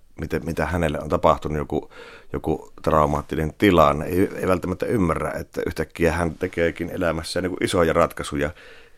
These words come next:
Esimerkiksi voi tulla vaikka poliisiksi tai sosiaalityöntekijäksi. <laughs> Että, että tämä ei mitenkään kaukaa haettukaan asia ole. Ja, ja kuvittelee, että tämä nyt on vaan tämmöistä, niinku, rationaalista ajattelua, että minustahan, minustahan voisi tulla hyvä poliisi taikka,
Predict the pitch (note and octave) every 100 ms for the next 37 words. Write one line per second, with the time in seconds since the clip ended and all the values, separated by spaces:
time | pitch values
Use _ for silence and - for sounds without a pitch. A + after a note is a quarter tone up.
0 | - - F2+ D#2 E2+ E2+ G#2 A#2+ D3 F3
1 | G2+ C#2 - - - - - E2 E2 F2
2 | - D3+ E3+ B2+ F#2+ F#2+ E2 E2 F2+ -
3 | G2+ G2+ - D#3 C#3+ F3 G#2+ - - -
4 | - A2 - F#2+ D2 C3+ F3 - - -
5 | G2+ D#2 G#2 B2 A2 C3 B2+ B2 D3+ G#2+
6 | D#2 D#2+ D2 - D2 D#2 D2+ F2 F2 E2
7 | E2+ E2 D2+ - - D#2 E2 D#2 - -
8 | D2+ F2+ B2+ B2 G2+ A2 F#2+ F#2+ F#2 G2+
9 | G2+ G2 G2 G#2 G2+ G2+ - G2 G#2+ A2
10 | G#2+ G2 - G#2 G#2+ - G#2+ - A2 A2
11 | G2+ F#2+ F#2+ G2+ F#2+ F#2 F#2+ - F#2 F#2+
12 | F#2+ F#2 F#2 F#2+ - G2+ F#2+ G2 E2+ G#2
13 | F2+ E2 - F2+ G2